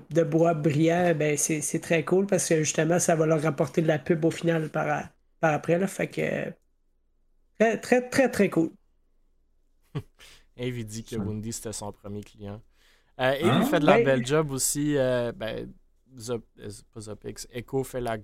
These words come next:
Speaker 2: la, vraiment l'immense job pour la Coupe, euh, Valorant québécoise, mais Avi fait de la très belle job aussi à ce niveau-là. Euh, Zopix, euh, au,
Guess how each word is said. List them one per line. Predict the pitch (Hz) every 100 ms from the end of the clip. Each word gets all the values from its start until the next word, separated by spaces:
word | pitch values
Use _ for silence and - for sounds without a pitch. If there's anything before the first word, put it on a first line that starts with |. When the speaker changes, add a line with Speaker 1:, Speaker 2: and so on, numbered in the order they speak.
| -
Speaker 2:
la, | 110 101
vraiment | 113 110 110
l'immense | 117 123 123 117 117 117
job | 117 117
pour | -
la | 110 107
Coupe, | - 110 -
euh, | 104
Valorant | 104 107 110 117
québécoise, | - 107 104 113 117 139 127
mais | 110 107 -
Avi | 113 123 117 110
fait | - 113
de | 107
la | 101
très | -
belle | 110 110 104
job | 113 110
aussi | 107 - 113 117
à | 113 104
ce | -
niveau-là. | 110 110 104 104 101 110 123 123 _ _ _ -
Euh, | 104 104 104
Zopix, | 107 110 - 117 120 - - 113
euh, | 104 101 104 - - _ _
au, | 107 104